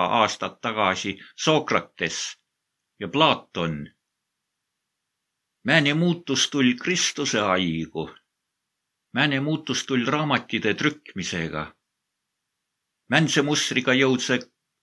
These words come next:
kõnõlamine ja kirjatarkus Eestimaale, Võromaale, Setomaale. Miä läts parembas, miä halvembas raadiotulekiga, kinoga,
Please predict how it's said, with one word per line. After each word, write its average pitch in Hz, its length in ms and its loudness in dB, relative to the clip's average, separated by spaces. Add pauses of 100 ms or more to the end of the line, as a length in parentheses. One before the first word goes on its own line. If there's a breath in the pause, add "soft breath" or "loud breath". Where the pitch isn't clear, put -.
kõnõlamine 107 760 2
ja 101 160 4
kirjatarkus 107 720 0
Eestimaale, 85 920 0 (1400)
Võromaale, 92 800 -2
Setomaale. 76 920 -4 (2000)
Miä 147 180 4
läts - 560 0 (280)
parembas, 104 680 0 (1300)
miä 139 220 6
halvembas 110 800 0
raadiotulekiga, 92 1120 -2 (640)
kinoga, 92 580 2